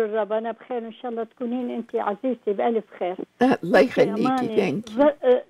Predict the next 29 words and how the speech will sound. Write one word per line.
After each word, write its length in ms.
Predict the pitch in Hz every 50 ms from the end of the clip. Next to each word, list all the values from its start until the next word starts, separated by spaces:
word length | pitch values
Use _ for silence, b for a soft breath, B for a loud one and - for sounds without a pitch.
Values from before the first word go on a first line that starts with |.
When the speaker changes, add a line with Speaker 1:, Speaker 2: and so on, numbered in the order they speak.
| 233 - -
Speaker 1:
آه، 120 | 269 247 240 262
آه، 500 | 311 269 262 269 269 269 - 311 262 247
الرب 280 | 262 247 285 277 240 233
يبارك، 400 | 233 214 196 208 208 214 220 208 _ -
آه، 560 | 240 226 233 247 262 254 240 226 220 220 220
ضرب 340 | 220 208 277 302 330 294 269
المرأة 540 | 294 269 240 220 226 226 220 208 196 190 196
هو 480 | 196 220 254 247 233 226 220 220 220 214 - _ _ _ _ _ _ -
مباح 500 | 247 247 240 214 285 302 320 - - 277
تشريع 600 | 240 - 262 233 226 - - 277 320 339 285 - - -
من 160 | - 220 220
إله 460 | 220 226 226 233 240 269 294 285 285
الإسلام 640 | 269 214 196 208 214 - - 262 254 262 269 247 214 - _
في 160 | - 240 220 - _
سورة 360 | - 294 320 330 294 247 214 - _ 247
النساء 680 | 226 214 226 226 220 202 _ - 269 285 285 - - - _ _ _ _ _ _ _ _ -
في 60 | 269
القرآن، 720 | 247 233 233 - 247 226 233 240 262 285 302 320 320 311 302 -
آه، 460 | 240 233 233 220 220 220 220 220 226
ضرب 360 | 226 214 277 294 285 240 -
المرأة 560 | 269 262 240 220 226 240 269 285 302 294 285 277
مباح، 560 | 254 226 214 185 214 208 190 175 - - - _ _ _ _ _ _ _ _ _ _ _ _ -
آه، 160 | 247 247 240
يعني 340 | 233 233 220 220 240 247 254
بدون 440 | 226 262 262 233 339 359 359 339
أي 200 | 339 311 311 311
نقاش 540 | 311 302 302 302 302 - 302 302 285 285 -
وبدون 500 | 262 214 208 247 220 226 311 311 302 285
أي 200 | 294 285 285 285